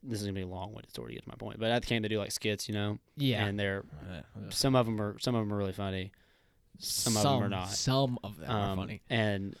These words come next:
Speaker 1: so, but there's one main guy who's in, uh, his name's Thomas.
Speaker 2: Okay.
Speaker 1: And,
Speaker 2: Tom.
Speaker 1: um, I think he was there when you were there.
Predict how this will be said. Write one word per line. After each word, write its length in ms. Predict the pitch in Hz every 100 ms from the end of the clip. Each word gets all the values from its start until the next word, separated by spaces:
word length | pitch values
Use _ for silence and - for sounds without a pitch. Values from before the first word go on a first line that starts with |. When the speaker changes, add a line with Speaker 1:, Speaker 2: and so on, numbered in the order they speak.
| -
Speaker 1:
so, 480 | - 113 107 104 -
but 200 | 117 110
there's 180 | 113 107
one 420 | 110 117 120 110
main 260 | 104 104 98
guy 480 | 95 92 92 92 117
who's 240 | 107 98 98
in, 560 | 98 95 92 98 - - -
uh, 80 | - 104
his 120 | 101
name's 220 | 101 92
Thomas. 680 | - 101 92 95 98 - - _ _ -
Speaker 2:
Okay. 140 | 92 92
Speaker 1:
And, 260 | 101 101 -
Speaker 2:
Tom. 260 | - 101 95
Speaker 1:
um, 220 | 90 - -
I 120 | 104
think 300 | 101 101 95 _ _ _ _ _ _ _ _ -
he 260 | 180 120
was 120 | 120 107
there 180 | 104 98
when 160 | 95
you 160 | 95 95
were 100 | -
there. 320 | - - -